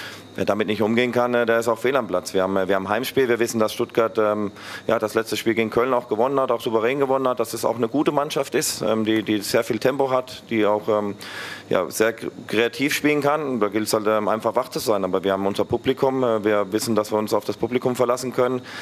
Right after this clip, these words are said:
die uns, äh, wieder tatkräftig unterstützen werden. Und das wollen wir natürlich, ähm, zeigen. Und jeder lechzt, ähm, wie ich schon,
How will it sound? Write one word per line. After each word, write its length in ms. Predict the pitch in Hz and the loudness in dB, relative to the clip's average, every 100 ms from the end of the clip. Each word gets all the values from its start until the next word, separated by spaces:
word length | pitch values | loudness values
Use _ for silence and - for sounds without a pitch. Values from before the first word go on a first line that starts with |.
| - - - | -14 -14 -4
die 100 | 110 | 0
uns, 180 | 107 104 | 2 2
äh, 220 | 110 107 90 | 2 2 2
wieder 160 | 104 104 | 0 2
tatkräftig 540 | 110 110 - 117 113 | 2 0 0 -2 0
unterstützen 500 | 113 107 117 113 123 | 0 0 0 -2 2
werden. 220 | 123 127 | 2 2
Und 100 | 120 | 0
das 200 | 110 107 | 0 0
wollen 120 | 113 110 | 0 0
wir 80 | |
natürlich, 480 | 107 - 117 117 110 | -2 0 0 2 2
ähm, 320 | 110 107 104 - - - | 2 2 -2 -6 -10 -2
zeigen. 320 | 101 110 120 | 2 2 2
Und 400 | 117 113 - - | -2 -2 -10 -4
jeder 240 | 107 110 | 0 2
lechzt, 400 | 110 120 - - | 2 0 -2 0
ähm, 260 | 113 113 113 | 2 2 0
wie 60 | 113 | 0
ich 60 | |
schon, 240 | - 117 | 0 -2